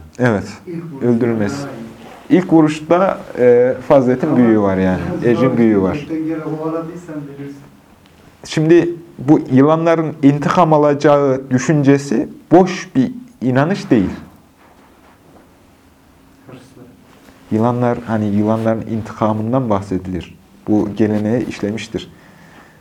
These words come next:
Speaker 2: E,
Speaker 1: Yılanların
Speaker 2: mit
Speaker 1: öcü.
Speaker 2: olmuştur yani.
Speaker 1: Yılanların öcü.
Speaker 2: Yani yılanların öcü gibi kitap bile var bakın. Bu bir hakikat. Niye hakikat? Çünkü cinler var bunun arkasında.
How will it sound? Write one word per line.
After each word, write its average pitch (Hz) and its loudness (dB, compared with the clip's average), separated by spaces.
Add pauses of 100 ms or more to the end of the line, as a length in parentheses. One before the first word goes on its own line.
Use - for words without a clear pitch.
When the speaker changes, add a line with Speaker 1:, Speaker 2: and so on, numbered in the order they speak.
(280)
Speaker 2:
E, 104 -8
Speaker 1:
Yılanların 95 -2
Speaker 2:
mit 117 0
Speaker 1:
öcü. 123 0
Speaker 2:
olmuştur 113 0
yani. 87 0 (460)
Speaker 1:
Yılanların 90 -18
öcü. - -20 (340)
Speaker 2:
Yani 90 -4
yılanların 98 -2
öcü 104 0
gibi 95 -2
kitap - -6
bile 185 -4
var 85 -8
bakın. - -14 (1120)
Bu 180 4 (760)
bir 170 2
hakikat. 135 0 (800)
Niye 131 2
hakikat? 160 -2
Çünkü 127 0 (420)
cinler 143 2
var 98 0
bunun 90 -8 (240)
arkasında. - -12